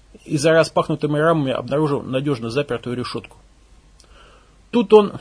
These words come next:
с попавшимися в мышеловку немного через решетку пообщался, в основном матом и междометиями,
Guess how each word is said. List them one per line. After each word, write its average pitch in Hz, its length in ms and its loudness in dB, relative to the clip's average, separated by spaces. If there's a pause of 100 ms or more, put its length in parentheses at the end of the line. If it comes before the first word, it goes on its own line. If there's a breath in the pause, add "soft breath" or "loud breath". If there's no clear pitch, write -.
с - 120 -14
попавшимися 165 840 2
в 117 100 -6
мышеловку 156 640 -2
немного 147 460 -2
через 135 260 -6
решетку 147 400 -6
пообщался, 185 640 -2
в 127 100 -12
основном 151 320 -2
матом 147 380 0
и 131 140 -8
междометиями, 135 760 -2